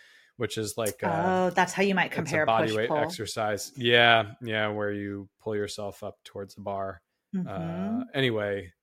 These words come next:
Speaker 1: there, there are norms for that, and you can look at that in athletes and compare the push-up strength to the pulling strength and maybe show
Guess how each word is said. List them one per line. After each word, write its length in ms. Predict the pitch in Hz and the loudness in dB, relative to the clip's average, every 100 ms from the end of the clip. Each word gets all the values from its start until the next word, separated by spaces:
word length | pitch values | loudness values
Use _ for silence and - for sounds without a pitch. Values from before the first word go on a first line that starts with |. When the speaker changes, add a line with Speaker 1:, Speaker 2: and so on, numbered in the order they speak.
| _ | _
Speaker 1:
there, 220 | 135 139 160 | 0 2 6
there 160 | 170 | 6
are 120 | 175 | 8
norms 340 | 139 135 139 135 | 6 4 2 -2
for 120 | 143 | -2
that, 240 | 135 135 - | -2 -2 -4
and 100 | 110 | -10
you 80 | 107 | -10
can 340 | 110 104 101 _ _ _ _ _ _ _ | -10 -12 -14 _ _ _ _ _ _ _
look 180 | 139 139 | -2 0
at 100 | 135 | 4
that 160 | 117 110 | 4 2
in 60 | |
athletes 540 | 110 107 - 110 107 - | 0 -4 -4 -6 -6 -10
and 140 | 110 | -12
compare 680 | - 101 - 107 101 101 101 | -12 -14 -8 -6 -4 -4 -8
the 100 | 98 | -10
push-up 420 | - 98 104 - | -10 -10 -10 -12
strength 400 | - 104 98 _ | -12 -12 -14 _
to 100 | - | -20
the 80 | 107 | -14
pulling 300 | - 165 151 | -6 -4 -4
strength 540 | - 127 113 107 - _ _ _ _ _ - | -8 -8 -8 -10 -18 _ _ _ _ _ -14
and 120 | 107 | -10
maybe 240 | 101 98 98 | -8 -8 -10
show 540 | - 104 98 98 | -10 -8 -8 -10